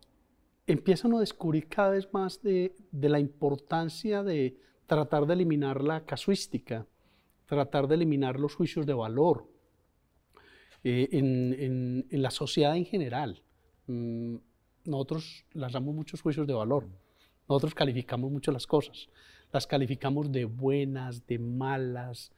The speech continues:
o porque es lo que a mí me gusta. Entonces, a mí me gusta esta camisa de este color,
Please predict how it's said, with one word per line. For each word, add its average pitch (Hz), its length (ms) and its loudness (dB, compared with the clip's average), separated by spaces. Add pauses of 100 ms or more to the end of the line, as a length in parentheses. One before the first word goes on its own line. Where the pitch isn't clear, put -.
(200)
o 196 140 8
porque 147 800 4
es 139 100 0
lo 139 100 0
que - 80 2
a 165 40 4
mí 143 60 4
me 151 100 4
gusta. - 340 0 (920)
Entonces, 127 260 -4
a 135 40 -2
mí 120 100 0
me 120 140 -2
gusta 143 400 -2
esta 135 240 -4
camisa 127 340 -2
de 127 40 2
este 123 160 0
color, 208 480 4